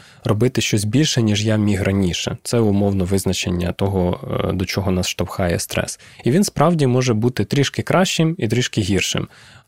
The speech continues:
А, про це чудово, до речі, написано в книзі, е, Роберта Сапольські «Чому зебри не страждають на виразку». А, бо якщо цей стрес,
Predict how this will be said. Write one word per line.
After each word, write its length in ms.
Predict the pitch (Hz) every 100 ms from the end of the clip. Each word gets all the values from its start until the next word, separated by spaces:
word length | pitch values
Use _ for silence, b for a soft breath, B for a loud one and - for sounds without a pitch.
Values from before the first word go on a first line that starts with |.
| -
А, 260 | 98 95
про 140 | 95 120
це 140 | -
чудово, 340 | - 123 120
до 100 | 107
речі, 220 | 104 107 113
написано 560 | 104 - 110 113 98
в 40 | 98
книзі, 580 | - 104 101 101 95 92
е, 420 | 92 - 98 92
Роберта 360 | 101 98 - 101
Сапольські 540 | 104 - 110 104 98
«Чому 260 | - 92 92
зебри 280 | 98 92
не 100 | 92
страждають 560 | 92 - 95 95 92 90
на 80 | 98
виразку». 540 | 95 82 - - - - B B B
А, 320 | 101 92 92
бо 340 | 92 120 135 135
якщо 380 | 120 - -
цей 220 | 196 - 135
стрес, 600 | - - 165 175 -